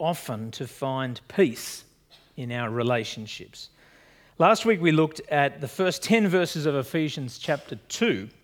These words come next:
and we discovered that each one of us has a broken relationship with not only other human beings, which I think we can all agree with,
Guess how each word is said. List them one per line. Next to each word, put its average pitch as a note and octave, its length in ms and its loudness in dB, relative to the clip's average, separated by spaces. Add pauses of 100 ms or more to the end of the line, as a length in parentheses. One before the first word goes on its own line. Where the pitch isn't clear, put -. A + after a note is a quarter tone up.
(1200)
and F3 120 4
we G3 80 8
discovered B3+ 400 4
that F#3+ 240 6
each A3 240 6
one A#3 240 6
of G3+ 100 6
us F3+ 280 4
has G3+ 260 4
a F3 120 6
broken G3 760 4
relationship D#3+ 1000 2
with D3+ 160 0
not G#3+ 240 4
only F#3+ 360 4
other F#3+ 240 4
human F3 440 2
beings, F#3+ 520 2
which D#3+ 220 -2
I D#3 80 0
think E3 160 -4
we D#3+ 80 -6
can D#3 140 -4
all G#3+ 340 4
agree F3+ 380 4
with, C3+ 420 -6